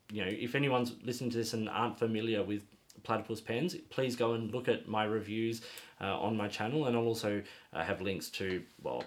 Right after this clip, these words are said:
my channel and also to Michael's website, uh, in the description of this episode.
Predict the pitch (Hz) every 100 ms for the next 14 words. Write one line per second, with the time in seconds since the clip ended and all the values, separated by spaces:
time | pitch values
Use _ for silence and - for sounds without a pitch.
0 | - 92 92 107 101 90 104 117 107 98
1 | 104 98 92 107 104 110 98 95 - 85
2 | 107 - 104 104 101 - - - - 87
3 | 92 95 - - - _ 127 123 110 104
4 | - 117 131 110 104 113 110 - - -
5 | 147 - 208 240